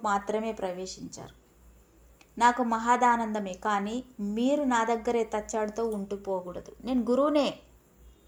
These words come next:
నేను రామ్తాను, నేను గురువుని మీ అందరికీ. కానీ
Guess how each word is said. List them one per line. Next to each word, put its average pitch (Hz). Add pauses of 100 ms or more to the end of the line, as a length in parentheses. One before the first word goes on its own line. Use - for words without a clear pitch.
నేను 214
రామ్తాను, 226
నేను 214
గురువుని 240
మీ 233
అందరికీ. 214
కానీ 262